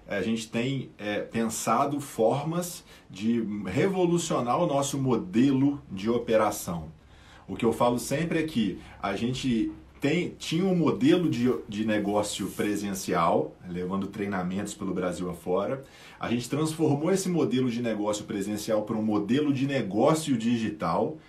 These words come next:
Isso aconteceu já tem uns três anos, né? A partir de dois mil e dezenove, a gente se tornou uma escola online.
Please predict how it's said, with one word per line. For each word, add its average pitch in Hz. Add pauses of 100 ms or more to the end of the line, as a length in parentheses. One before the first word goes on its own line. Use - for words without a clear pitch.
(220)
Isso 95
aconteceu 107
já 104
tem 107
uns 90
três 107
anos, 127
né? 113 (320)
A 87
partir 95
de 95
dois 101
mil 101
e 98
dezenove, 98
a 101
gente 101
se 98
tornou 98
uma 95
escola 113
online. 110